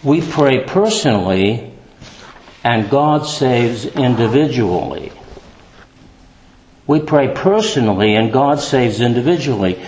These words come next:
Now, what I mean by that is this, that in our prayer life, we pray for all men, without exclusion. We don't exclude anybody in our prayers. And so we're inclusive in our prayers in that sense.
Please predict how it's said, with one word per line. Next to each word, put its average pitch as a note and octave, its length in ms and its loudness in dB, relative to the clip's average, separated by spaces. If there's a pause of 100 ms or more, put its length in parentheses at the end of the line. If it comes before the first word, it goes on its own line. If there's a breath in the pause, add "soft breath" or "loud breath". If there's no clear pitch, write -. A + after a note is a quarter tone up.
(120)
Now, C#3+ 140 2
what F3 160 4
I E3+ 80 2
mean D3+ 240 2
by C3 160 2
that A#2+ 280 2
is A2 220 -2
this, D3+ 340 0 (400 loud breath)
that C#3 400 0
in D3 140 4
our C#3+ 200 2
prayer G#3 280 0
life, A2 480 2 (1400 loud breath)
we E3 160 2
pray C3+ 580 2
for B2 760 0 (220)
all D#3 200 2
men, A#2+ 400 0 (1080 loud breath)
without C3+ 360 2
exclusion. A2+ 720 -2
We A#2 100 2
don't D3 180 2
exclude E3+ 420 0
anybody G2 460 2
in F#2 80 4
our F#2 180 2
prayers. D#2 540 -4 (800 loud breath)
And B2+ 160 -4
so C#3 200 2
we're C3+ 240 2
inclusive C3+ 840 0
in F#2+ 100 2
our F#2+ 220 0
prayers F#2 400 -2
in G2+ 140 0
that A#2+ 240 0
sense. - 520 -6